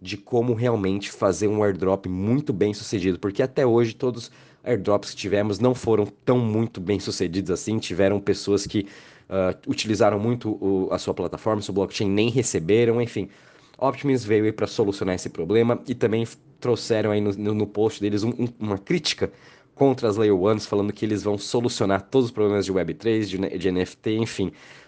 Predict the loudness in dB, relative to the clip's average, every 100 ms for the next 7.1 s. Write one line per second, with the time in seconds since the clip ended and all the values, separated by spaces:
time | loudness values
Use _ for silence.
0 | -6 -4 2 4 4 4 2 4 0 2
1 | 2 2 -2 -2 0 0 -4 -10 -16 -4
2 | 0 0 0 2 2 2 0 0 0 0
3 | -2 -4 -6 -4 -4 -2 -4 -4 -4 -4
4 | -8 -20 _ -4 -2 0 0 -2 0 -4
5 | 2 2 2 -2 -2 -2 0 -4 -2 -2
6 | 0 0 0 0 -4 -6 -2 0 0 -2